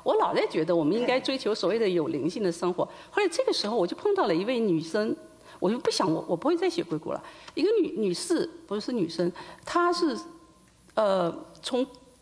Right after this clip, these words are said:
美国到了海归，到上海做了好多年，她又回来，我们有次就认识了，就去，去喝咖啡，她就开始跟我讲，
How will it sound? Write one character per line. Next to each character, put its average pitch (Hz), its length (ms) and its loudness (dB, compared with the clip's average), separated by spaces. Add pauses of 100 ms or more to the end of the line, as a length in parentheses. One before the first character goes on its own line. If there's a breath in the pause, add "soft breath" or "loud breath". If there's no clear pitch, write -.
(520)
美 196 160 2
国 156 180 0
到 349 180 2
了 - 480 -2
海 170 240 0
归， 233 240 0
到 247 120 0
上 339 200 0
海 226 220 0
做 294 160 0
了 262 100 4
好 - 140 0
多 202 140 -2
年， 156 180 0
她 - 100 -4
又 339 80 2
回 - 220 -4
来， - 260 -2 (380 loud breath)
我 180 80 -2
们 196 100 0
有 196 140 0
次 - 180 -6
就 240 160 -8
认 381 160 2
识 - 200 -6
了， 127 180 -4 (340 loud breath)
就 277 140 -4
去， 269 140 -6
去 - 100 -10
喝 269 160 0
咖 294 240 -2
啡， 180 180 -2
她 - 160 -6
就 294 120 0
开 277 180 0
始 214 80 -4
跟 185 140 0
我 151 120 2
讲， - 300 -6